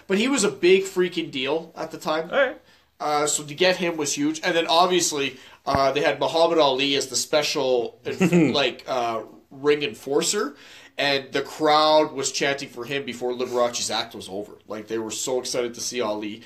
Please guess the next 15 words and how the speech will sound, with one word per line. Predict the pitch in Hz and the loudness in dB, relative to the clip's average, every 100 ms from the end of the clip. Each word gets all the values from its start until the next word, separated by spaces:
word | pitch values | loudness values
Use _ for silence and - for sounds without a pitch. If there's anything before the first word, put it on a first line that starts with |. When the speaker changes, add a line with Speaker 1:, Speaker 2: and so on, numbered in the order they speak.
| - | -10
Speaker 2:
Yeah. | 107 92 | -6 -4
Speaker 1:
And | 135 139 | -2 0
you | |
gotta | 185 208 | 0 2
realize | 170 175 151 - | 2 4 2 0
at | - | -4
this | 156 - | -4 -2
time, | 175 143 - | -2 -2 -2
Ali | 135 143 156 | -2 0 -2
had | 165 | -4
been | 151 135 | -6 -8
retired | 127 - 131 131 131 | -8 -6 -4 -4 -4
since | 117 - | -6 -6
nineteen | 127 139 - 156 | -6 -6 -8 -8
seventy-nine. | - 151 143 139 110 98 - | -4 -4 -4 -6 -8 -8 -14